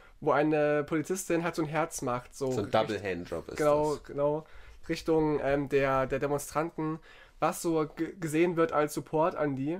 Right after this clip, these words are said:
Speaker 1: Ähm, und da gab's gan-, ganz viele Memes, wie sie reingeschnitten worden ist in irgendwelche, weiß ich nicht, in den, nach Buchenwald oder so, wie sie Herz zeigt zu den, den, den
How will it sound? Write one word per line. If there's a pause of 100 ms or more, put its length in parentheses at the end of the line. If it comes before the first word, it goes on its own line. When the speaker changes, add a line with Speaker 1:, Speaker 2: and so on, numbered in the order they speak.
(720)
Speaker 1:
Ähm,
und
da
gab's
gan-,
ganz
viele
Memes,
wie
sie
reingeschnitten
worden
ist
in
irgendwelche, (380)
weiß
ich
nicht,
in
den, (180)
nach
Buchenwald
oder
so,
wie
sie
Herz
zeigt
zu
den,
den,
den